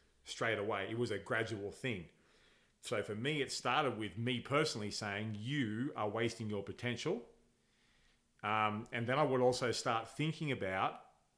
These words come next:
what would my life be if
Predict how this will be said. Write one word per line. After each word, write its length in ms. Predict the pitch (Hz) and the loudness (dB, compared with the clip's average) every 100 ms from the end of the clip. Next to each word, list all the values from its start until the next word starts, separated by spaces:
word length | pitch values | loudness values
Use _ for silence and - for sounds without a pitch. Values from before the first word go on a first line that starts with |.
| _ _ - | _ _ -10
what 280 | 110 139 147 | 2 2 2
would 140 | 127 | 0
my 140 | 120 110 | 2 2
life 420 | 110 107 104 - 95 | 4 2 0 -4 -4
be 560 | 120 98 98 156 180 _ _ _ _ _ _ _ _ _ _ _ - | -2 -2 -6 -8 -10 _ _ _ _ _ _ _ _ _ _ _ -4
if 320 | 110 - | -4 -6